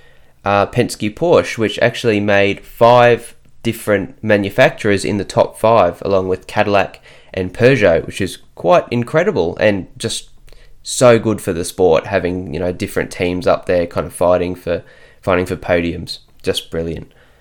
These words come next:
Um, the result for L M P two, uh, was, despite radio issues, U-, the, uh, United Autosports number twenty-three car, followed by twenty-two, which made it a United Autosport one two.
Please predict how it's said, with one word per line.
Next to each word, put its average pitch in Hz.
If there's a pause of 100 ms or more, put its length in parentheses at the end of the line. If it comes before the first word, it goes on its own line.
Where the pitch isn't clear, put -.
(360)
Um, 87 (160)
the 90
result 101
for 101
L 113
M 107
P 101
two, 185 (140)
uh, 98
was, 98
despite 156
radio 98
issues, 139
U-, 101
the, 95
uh, 92
United 98
Autosports 98
number 95
twenty-three 110
car, 143 (480)
followed 131
by 110
twenty-two, 151
which -
made 95
it 95
a 92
United 92
Autosport 92
one 92
two. 151